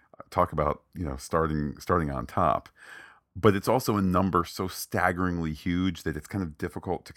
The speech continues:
to comprehend in terms of going, putting yourself through this for so long a time. It's, it's, it's astronomical, no pun intended.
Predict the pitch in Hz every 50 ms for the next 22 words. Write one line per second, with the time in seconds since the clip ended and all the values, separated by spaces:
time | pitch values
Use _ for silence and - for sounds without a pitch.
0 | - _ _ - 87 - - 95 85 - 73 78 98 98 92 78 71 - - 85
1 | 80 78 71 73 78 73 71 69 - _ _ _ _ _ _ _ _ _ _ _
2 | _ _ _ _ _ _ _ - - _ - 104 95 90 98 104 - - - -
3 | 123 117 117 107 98 98 - - - 98 92 90 - - - - 98 95 90 78
4 | 87 85 - - - - - - - 80 76 78 78 76 73 67 - - - -
5 | 87 80 71 50 50 50 50 - - 82 76 - - - 87 78 - - 80 76
6 | - - - - 85 92 98 - - 87 78 76 78 78 80 78 71 - - 67
7 | 64 71 80 82 78 78 - - 80 73 65 73 - - 82 78 76 67 60 50
8 | 60 -